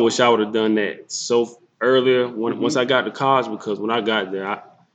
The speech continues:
Speaker 1: I was just ready to just have fun. Like, I had freedom,
Speaker 2: Yeah.
Speaker 1: and I was just ready to do my own thing, but I didn't really start focusing on it until, like, it was time, like, graduation was, like, right around the corner.
Speaker 2: Yeah.
Speaker 1: Like, okay.
Speaker 2: You know, people used to make,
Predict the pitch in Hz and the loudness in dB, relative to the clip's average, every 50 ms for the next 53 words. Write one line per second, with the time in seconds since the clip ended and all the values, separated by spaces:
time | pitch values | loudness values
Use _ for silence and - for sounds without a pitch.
0 | _ _ _ _ _ - 120 135 127 117 104 104 101 104 110 110 104 104 98 98 | _ _ _ _ _ 0 2 4 4 4 2 0 -2 0 0 2 2 0 -2 -4
1 | 98 101 98 92 107 107 101 95 92 - - 107 104 98 98 95 92 98 113 110 | -8 -10 -8 -6 -4 -4 -4 -4 -6 -6 -6 -6 -4 -4 -4 -4 -2 -2 -2 -2
2 | 113 107 92 90 - - 139 147 151 151 151 151 151 147 143 143 139 - - - | -2 -2 -4 -6 -4 0 2 4 6 6 6 4 4 0 -2 -4 -8 -10 -2 2
3 | 151 147 127 117 117 113 117 120 127 123 120 123 131 139 139 127 123 120 123 143 | 2 2 2 0 -4 -4 -2 0 0 0 0 2 2 4 4 4 2 0 0 -2
4 | 143 139 135 127 131 135 131 131 127 131 - 143 143 143 143 143 127 110 110 107 | 0 0 0 0 2 2 2 0 0 -2 -2 0 0 2 2 0 0 -2 -2 -4
5 | 98 - - - _ _ _ _ _ _ _ - 143 175 185 180 180 175 170 160 | -4 -6 -8 -14 _ _ _ _ _ _ _ 0 2 4 4 6 6 6 6 4
6 | 151 143 - - 175 160 147 127 - - 147 165 170 165 147 151 165 160 156 160 | 2 0 0 0 2 2 2 2 0 0 0 0 0 0 -2 0 2 2 4 4
7 | 156 156 143 101 120 110 - - 143 135 123 120 107 104 101 113 110 107 104 - | 4 2 2 0 -2 -4 -2 0 2 2 2 2 0 0 0 0 -2 -2 -4 -4
8 | 117 110 104 95 95 98 90 87 - _ _ _ _ 107 92 113 117 117 110 113 | -4 -4 -4 -4 -4 -6 -8 -8 -10 _ _ _ _ -6 -2 0 2 2 2 4
9 | 117 117 107 - 104 101 98 - - 90 85 90 98 110 113 117 107 104 107 104 | 2 2 2 0 -4 -6 -8 -8 -8 -8 -6 -4 -2 0 0 0 0 -2 -2 -4
10 | 98 98 98 - 107 98 131 120 104 101 101 87 - 90 90 82 - _ _ _ | -6 -8 -10 -12 -8 -8 -6 -6 -6 -8 -10 -10 -12 -14 -14 -14 -16 _ _ _
11 | _ _ 156 170 180 165 135 - - 202 202 196 190 175 - 139 135 139 - | _ _ 0 0 0 0 -2 -4 -6 -8 -8 -6 -10 -8 -6 -4 -4 -4 -6